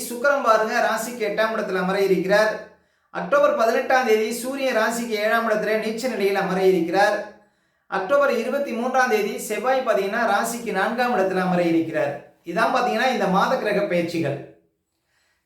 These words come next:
இப்ப மேஷ ராசிக்காரர்களுக்கு இந்த மாதம் எப்படி இருக்கும்? பொதுவா மேஷ ராசிக்காரர்களுக்கெல்லாம் பாருங்க, குரு பகவான் ராசிக்கு இரண்டாம் இடத்திலே சஞ்சாரம் செய்து கொண்டிருக்கிறார்.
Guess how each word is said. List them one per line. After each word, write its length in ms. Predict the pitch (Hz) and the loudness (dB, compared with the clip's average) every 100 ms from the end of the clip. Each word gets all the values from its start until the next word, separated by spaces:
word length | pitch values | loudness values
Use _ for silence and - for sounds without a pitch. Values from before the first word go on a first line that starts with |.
| - | -4
இப்ப 180 | 285 269 220 233 | 2 4 4 2
மேஷ 200 | 277 311 330 | 0 0 0
ராசிக்காரர்களுக்கு 800 | 294 - 254 254 220 220 220 240 | 0 -2 -2 0 0 0 0 -2
இந்த 140 | 220 185 | -2 0
மாதம் 280 | 180 190 196 | 0 2 0
எப்படி 200 | 170 165 160 | 0 0 0
இருக்கும்? 320 | - 135 - - _ _ _ _ _ _ _ _ _ _ _ | -2 -6 -10 -14 _ _ _ _ _ _ _ _ _ _ _
பொதுவா 260 | 247 285 320 285 | 2 6 6 6
மேஷ 200 | 277 320 330 | 2 4 2
ராசிக்காரர்களுக்கெல்லாம் 960 | 277 247 262 254 226 214 - 220 269 240 | 2 -2 -2 0 0 0 0 2 2 4
பாருங்க, 260 | 208 - 269 214 | 2 0 -2 -2
குரு 120 | 247 294 | 0 2
பகவான் 340 | 262 240 240 220 | 2 4 2 2
ராசிக்கு 360 | 214 - - 196 | 0 -2 -4 -2
இரண்டாம் 320 | 190 214 226 | 0 0 -2
இடத்திலே 260 | 202 190 190 190 | -2 -2 -2 -2
சஞ்சாரம் 420 | 180 180 196 190 | 0 2 2 0
செய்து 160 | 180 160 170 | 0 -2 -2
கொண்டிருக்கிறார். 520 | 165 165 165 208 | -2 -2 2 4